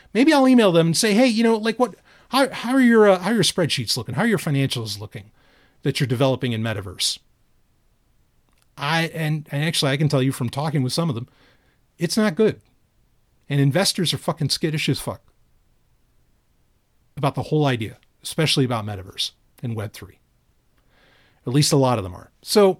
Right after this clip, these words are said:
I don't have a whole lot of confidence in this. Um, anyway, we can, uh, we can wrap this up with that. Uh, it's nice to finally get some details about this thing. It could still not even come to market. Apple might come to their senses. Uh,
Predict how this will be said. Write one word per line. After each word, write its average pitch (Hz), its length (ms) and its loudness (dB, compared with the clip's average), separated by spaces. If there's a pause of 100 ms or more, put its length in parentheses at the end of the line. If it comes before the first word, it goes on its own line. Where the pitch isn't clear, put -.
(160)
I 190 100 2
don't 214 140 2
have 175 140 4
a - 20 4
whole 151 140 4
lot 139 120 2
of 120 60 -6
confidence 113 540 -6
in 104 80 -10
this. - 320 -12 (240)
Um, 143 260 2 (1080)
anyway, 180 440 4 (480)
we 214 100 4
can, 196 220 4
uh, 151 180 4
we 175 100 0
can 156 140 2
wrap 151 220 4
this - 180 0
up 139 260 0
with 143 280 -2
that. 175 360 0 (320)
Uh, 139 240 -2
it's 156 220 -2
nice 220 300 4
to 214 100 2
finally 226 460 4
get 233 160 0
some 190 160 4
details 202 420 4
about 127 260 -2
this - 200 -6
thing. 131 240 -2
It 156 100 -6
could - 160 0
still 254 300 4
not 214 320 4
even 196 420 4
come 180 260 2
to 156 100 -2
market. 143 440 0 (300)
Apple 180 320 4
might 156 320 4
come 190 180 2
to 185 140 2
their 156 160 2
senses. 160 720 0 (420)
Uh, 139 320 0